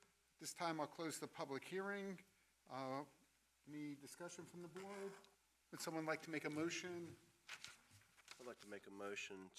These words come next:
Speaker 2: to adopt the resolution to grant the exception for Chesapeake Bay Board case C B E, uh, one eight dash zero seven one at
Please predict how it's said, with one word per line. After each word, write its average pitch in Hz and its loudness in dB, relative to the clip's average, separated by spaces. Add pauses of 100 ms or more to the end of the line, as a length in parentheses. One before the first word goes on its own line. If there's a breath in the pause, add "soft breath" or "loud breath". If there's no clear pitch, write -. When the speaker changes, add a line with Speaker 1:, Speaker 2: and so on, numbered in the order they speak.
Speaker 2:
to 90 -4
adopt 92 2
the 90 -4
resolution 90 -4
to 85 -12
grant 87 -2
the 87 -6
exception 87 -4
for - -12
Chesapeake - -6
Bay 87 -2
Board 87 -2
case 87 -4
C - 2
B 87 -8
E, 85 -6 (800 loud breath)
uh, 78 -16
one 95 -2
eight 90 -4 (100)
dash 87 -8 (100)
zero 87 0
seven 82 -2 (120)
one 82 -6 (160)
at 82 -10